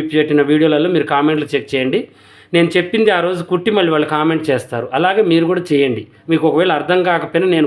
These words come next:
కుడితే ఇలా వచ్చింది అన్నయ్య, మళ్ళీ వీడియో తీసి పెడతాను, నాకు ప్రాబ్లం ఏం లేదు, ఓకేనా? అలా మీరు కూడా చేసుకోండి. అయితే ఇప్పుడు నేను దీని ప్రాబ్లం, ఆ, మీకు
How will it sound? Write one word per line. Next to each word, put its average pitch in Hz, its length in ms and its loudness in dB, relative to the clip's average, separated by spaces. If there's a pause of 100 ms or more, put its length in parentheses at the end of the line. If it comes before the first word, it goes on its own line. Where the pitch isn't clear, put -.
కుడితే 175 260 0
ఇలా 151 180 2
వచ్చింది 143 320 2
అన్నయ్య, 127 260 -2 (360)
మళ్ళీ 262 220 4
వీడియో 233 260 4
తీసి - 180 -4
పెడతాను, 143 400 0
నాకు 135 180 -4
ప్రాబ్లం 151 300 0 (100)
ఏం 143 160 2
లేదు, 113 200 -4
ఓకేనా? 269 200 0 (520)
అలా 160 200 0
మీరు 147 220 0
కూడా 247 180 -2
చేసుకోండి. 117 420 -4 (420)
అయితే 214 200 2 (140)
ఇప్పుడు 202 260 0
నేను 175 220 4
దీని 220 140 2 (100)
ప్రాబ్లం, 160 340 0 (460)
ఆ, - 20 2 (360)
మీకు 143 160 -4